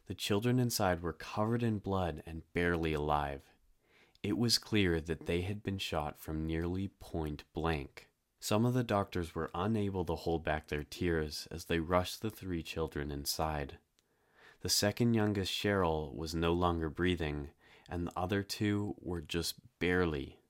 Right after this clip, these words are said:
Luckily for Diane, she had only been shot once, and it only required a few stitches.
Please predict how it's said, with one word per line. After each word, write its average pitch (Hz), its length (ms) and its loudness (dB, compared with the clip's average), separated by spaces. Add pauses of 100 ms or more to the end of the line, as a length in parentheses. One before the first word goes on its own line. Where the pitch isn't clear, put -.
(260)
Luckily 107 340 2
for 87 240 -2
Diane, 78 720 0 (140)
she - 200 -2
had 92 80 0
only 107 200 2
been 92 180 -2
shot 78 280 -2
once, 87 540 0
and 87 120 -4
it - 140 -4
only 95 260 0
required 85 500 0
a 78 40 -6
few 73 280 -8
stitches. 78 760 -6